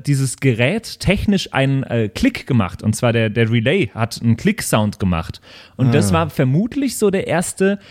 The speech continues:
Speaker 1: äh, Spielesound, der das Spiel so ein bisschen mehr immersiv gemacht hat. Natürlich noch keine Musik, aber so ein bisschen der erste Sound, der in ein Spiel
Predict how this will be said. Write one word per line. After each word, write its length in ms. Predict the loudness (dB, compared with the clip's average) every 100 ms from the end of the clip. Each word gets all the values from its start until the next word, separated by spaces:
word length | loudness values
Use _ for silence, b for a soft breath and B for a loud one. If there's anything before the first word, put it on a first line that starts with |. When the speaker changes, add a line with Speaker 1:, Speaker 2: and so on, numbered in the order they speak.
| B B _
Speaker 1:
äh, 420 | 0 2 2 -2 -4
Spielesound, 920 | -4 0 0 0 -2 -2 -2 -4 -4
der 100 | -2
das 200 | -2 -4
Spiel 340 | -2 0 2
so 100 | 2
ein 120 | 0
bisschen 540 | 0 -2 -2 0 2 2
mehr 180 | 0
immersiv 640 | 0 0 0 0 0 0 0
gemacht 420 | 0 0 -2 -4
hat. 160 | -2 0
Natürlich 320 | 0 2 2
noch 140 | 0
keine 220 | 0 2
Musik, 540 | 2 2 2 -2 -2 -4
aber 200 | 0 0
so 100 | 0
ein 120 | 0
bisschen 340 | 0 2 0 0 B B
der 120 | 0 2
erste 280 | 0 0
Sound, 600 | -2 0 0 0 -2 -2
der 140 | -2 0
in 120 | 2
ein 80 | 0
Spiel 520 | -2 -2 0 2 0